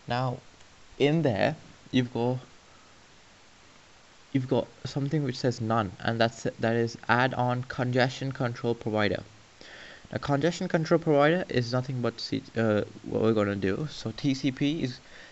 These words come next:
currently says none, but we're gonna make it C T C P. Now to enable it, we have to type the second, the first command, which is,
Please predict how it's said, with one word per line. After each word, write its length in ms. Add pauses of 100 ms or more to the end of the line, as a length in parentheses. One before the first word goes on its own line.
(140)
currently 340
says 280
none, 280
but 160
we're 80
gonna 140
make 240
it 60 (200)
C 140
T 140
C 160
P. 240 (680)
Now 200 (1400)
to 220
enable 400
it, 240
we 100
have 200
to 80
type 500 (1160)
the 80
second, 380 (100)
the 180 (1160)
first 420
command, 440
which 220
is, 360